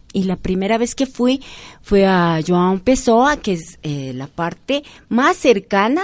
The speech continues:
a la puntita de, de África.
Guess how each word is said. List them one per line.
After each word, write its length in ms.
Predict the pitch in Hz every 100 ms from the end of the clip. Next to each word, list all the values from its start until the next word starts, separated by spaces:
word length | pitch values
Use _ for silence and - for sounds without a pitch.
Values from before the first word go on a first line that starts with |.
| 427 -
a 60 |
la 120 | 196
puntita 640 | 175 190 175 208 208 240 220
de, 360 | 175 139 -
de 280 | 151 147 123 -
África. 440 | - 294 226 -